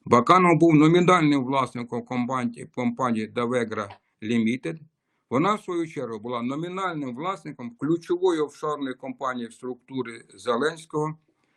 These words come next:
Maltex Group і всього офшорного бізнесу Зеленського і його друзів-квартальців Яковлєва,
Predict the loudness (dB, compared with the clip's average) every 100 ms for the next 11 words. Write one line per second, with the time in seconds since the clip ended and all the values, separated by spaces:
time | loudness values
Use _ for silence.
0 | _ _ -4 2 4 2 -2 -14 -14 -20
1 | -20 -8 -4 -4 -6 _ _ _ -2 -2
2 | 2 4 4 0 -2 -2 0 2 0 -2
3 | -4 -6 -6 -10 -4 -2 0 -2 -4 -6
4 | -2 -2 -4 -8 -12 -14 -6 -6 -4 -8
5 | -8 -20 -8 -4 -4 -4 -14 -14 -18